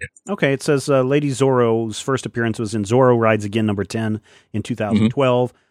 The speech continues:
Speaker 1: The cover of the issue
Speaker 2: Yeah.
Speaker 1: is made up to look as though it says Lady Ro-, uh, Zorro Rides Again. She was created by Matt Wagner and John K. Snyder the third.
Speaker 2: I do like Matt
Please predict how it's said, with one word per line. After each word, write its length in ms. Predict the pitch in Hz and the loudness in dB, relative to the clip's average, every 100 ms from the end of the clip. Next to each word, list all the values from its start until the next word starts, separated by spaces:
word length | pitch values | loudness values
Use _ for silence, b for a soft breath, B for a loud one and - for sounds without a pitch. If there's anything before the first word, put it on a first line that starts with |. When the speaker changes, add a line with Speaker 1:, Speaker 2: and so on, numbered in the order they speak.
| _ - | _ -8
Speaker 1:
The 60 | |
cover 220 | 110 139 | -2 0
of 60 | 123 | 2
the 120 | 113 | 0
issue 200 | 117 - | 0 0
Speaker 2:
Yeah. 140 | 110 92 | 2 2
Speaker 1:
is 40 | |
made 140 | 113 | 2
up 80 | 117 | -2
to 100 | - | -2
look 160 | 113 107 | -4 -4
as 140 | 104 | -2
though 240 | 113 107 107 | 0 0 0
it 100 | 101 | -2
says 220 | 113 95 | -6 -4
Lady 320 | 107 110 107 | -2 -2 -2
Ro-, 240 | 98 104 - | -2 -6 -6
uh, 160 | 101 98 | -4 -2
Zorro 440 | 92 202 160 110 | 2 4 6 4
Rides 300 | 101 98 95 | 2 -2 -4
Again. 240 | 98 98 | -6 -6
She 100 | 98 | -4
was 140 | 113 101 | -4 -2
created 240 | 117 104 | -2 -2
by 100 | 98 | -2
Matt 240 | 95 107 87 | -4 -4 -4
Wagner 420 | 104 101 101 98 b b b | -4 -2 -4 -6 b b b
and 180 | 98 101 | -6 -4
John 280 | 101 101 98 | -2 -2 -2
K. 200 | 92 95 | -4 -6
Snyder 400 | 87 101 90 87 | -6 -8 -8 -8
the 120 | 80 | -10
third. 400 | 76 76 65 60 - _ _ _ _ | -12 -16 -16 -20 -20 _ _ _ _
Speaker 2:
I 100 | 107 | 0
do 180 | 104 104 | 2 4
like 160 | 90 85 | 2 2
Matt 160 | - 82 | -2 -6